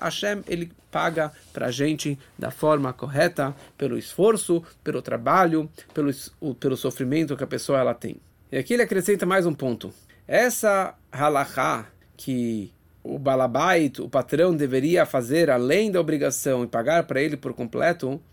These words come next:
é somente quando que é um patrão e um funcionário contratado, que tem um salário para transportar esses jarros. Mas no nosso caso, que um convertido, ele capricha ou um judeu, ele capricha no, no, no, na sua Torá e nas suas mitzvot,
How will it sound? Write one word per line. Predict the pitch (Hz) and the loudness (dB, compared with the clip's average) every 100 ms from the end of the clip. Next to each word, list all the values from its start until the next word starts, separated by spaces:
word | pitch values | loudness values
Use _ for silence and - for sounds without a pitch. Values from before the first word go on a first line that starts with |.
| _ - - - - | _ -20 -20 -20 -4
é | 131 | -2
somente | 131 143 180 202 | 2 2 2 2
quando | 175 165 | 0 -2
que | 175 | -2
é | |
um | 165 | 0
patrão | 175 165 208 233 202 220 - - - | 0 2 4 4 2 -4 -10 -14 0
e | 170 | 0
um | |
funcionário | 165 190 180 185 208 214 | 2 0 2 2 4 4
contratado, | 190 202 190 226 214 220 202 180 175 _ _ - | 2 0 0 0 2 2 2 -2 -10 _ _ -10
que | 170 | -4
tem | 165 185 | 2 2
um | |
salário | 180 196 180 180 202 165 147 139 _ _ _ | 4 4 4 4 4 2 0 -4 _ _ _
para | 139 147 160 170 _ _ - - | 0 4 4 4 _ _ -12 0
transportar | 165 160 175 165 208 202 | 2 2 2 2 4 4
esses | 180 180 165 | 2 0 -2
jarros. | 135 147 135 113 107 - - - | 2 4 2 -2 -8 -16 -20 -16
Mas | - 160 175 | 2 4 6
no | |
nosso | 175 214 277 208 | 4 2 2 0
caso, | 180 196 226 147 139 156 _ _ - | 2 2 2 -2 -4 -6 _ _ -14
que | - 165 151 | -2 2 4
um | 143 | 2
convertido, | 156 151 147 139 226 240 214 104 101 185 | 0 2 0 0 -2 0 0 2 2 0
ele | 175 185 | 0 0
capricha | 180 180 - 196 214 - 185 165 170 - - - | 0 0 0 0 0 -2 0 -2 -6 -18 -14 2
ou | 175 185 | 4 6
um | |
judeu, | 165 180 151 214 202 | 6 4 4 4 4
ele | 190 | 2
capricha | 185 175 180 226 - 190 | 0 0 0 0 0 0
no, | 180 170 165 | 2 0 0
no, | 160 156 | -2 -2
no, | 156 160 | -2 -2
na | 156 | -2
sua | 143 185 180 | -2 0 0
Torá | 175 165 | 2 2
e | 190 | 2
nas | 180 | 0
suas | 185 165 | 0 0
mitzvot, | 165 - 147 143 | 0 -2 2 2